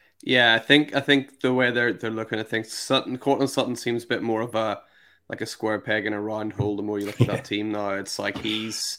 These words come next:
Speaker 1: yeah, he's, he's the odd one out. I think Jeudy and Mims, that's a, I think that's a really, uh,
Speaker 2: Mm-hmm.
Speaker 1: I still,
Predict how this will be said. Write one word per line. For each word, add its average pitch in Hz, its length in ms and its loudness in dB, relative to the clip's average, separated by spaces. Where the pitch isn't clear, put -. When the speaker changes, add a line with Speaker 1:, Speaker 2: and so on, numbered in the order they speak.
Speaker 1:
yeah, 135 200 10
he's, 143 300 6
he's 139 180 0
the 139 60 4
odd 127 120 4
one 120 120 0
out. 120 120 -2
I 120 60 -2
think 143 240 2
Jeudy 165 260 10
and 120 120 2
Mims, 127 260 2
that's 139 160 -4
a, 165 100 -4
I 113 60 -2
think 135 140 -10
that's 107 180 -8
a 117 80 -4
really, 110 320 -6
uh, 104 140 -4
Speaker 2:
Mm-hmm. 101 100 -2
Speaker 1:
I 131 80 2
still, - 300 -4